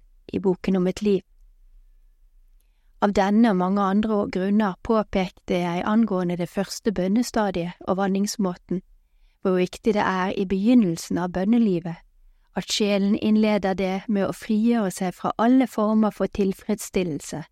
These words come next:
at den er fast besluttet på kun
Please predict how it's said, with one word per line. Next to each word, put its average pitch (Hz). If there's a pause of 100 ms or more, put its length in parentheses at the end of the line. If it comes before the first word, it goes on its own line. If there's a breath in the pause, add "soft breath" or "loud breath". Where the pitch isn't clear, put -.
(1040)
at 202
den 190
er 170
fast -
besluttet -
på 190
kun 196